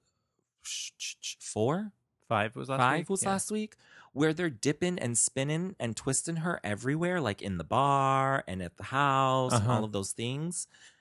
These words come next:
Speaker 1: It's like she, when she does it on T V, it looks so natural and good.
Speaker 2: Mm.
Speaker 1: But then when they do it on stage, she looks so stiff sometimes.
Speaker 2: Mm.
Speaker 1: And I'm like, "Does Mariah still get,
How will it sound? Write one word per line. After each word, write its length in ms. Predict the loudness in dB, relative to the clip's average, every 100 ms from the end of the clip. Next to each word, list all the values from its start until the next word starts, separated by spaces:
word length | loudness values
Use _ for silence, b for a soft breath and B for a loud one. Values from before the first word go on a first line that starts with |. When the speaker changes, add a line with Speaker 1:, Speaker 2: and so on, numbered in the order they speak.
| b b b -4
Speaker 1:
It's 260 | -4 -2 -2
like 380 | -2 -2 -6 -14
she, 380 | -8 -6 -6 -10
when 400 | -12 0 2 2
she 240 | -4 -6 -4
does 300 | -2 0 0
it 120 | -2 -2
on 260 | -2 -2
T 200 | -6 -8 -8
V, 460 | -4 -4 -4 -6 -6
it 180 | -8
looks 240 | -6 -6 -4
so 420 | -4 -2 0 0
natural 600 | 0 0 0 -2 -4 -2
and 220 | -2 -4
good. 500 | -2 0 0 0 -4 -2
Speaker 2:
Mm. 320 | 0 2 -2 -4
Speaker 1:
But 160 | -4
then 140 | 0 0
when 140 | 0
they 140 | -2 -2
do 260 | 0 0
it 60 | 0
on 180 | 0 0
stage, 640 | -2 -2 -2 -2 -6 -8 -10
she 240 | -8 -6
looks 280 | -2 -4 -2
so 200 | -4 -2
stiff 440 | 0 -2 -4 -6
sometimes. 840 | -4 -4 -6 -6 -8 -8 -10 -14 -2 0
Speaker 2:
Mm. 360 | 2 2 0 -2
Speaker 1:
And 100 | -4
I'm 120 | -2
like, 180 | -4 -6
"Does 200 | -6 -4
Mariah 400 | -2 -2 -2 -4
still 420 | -4 -2 -2 -2
get, 380 | -4 -4 -4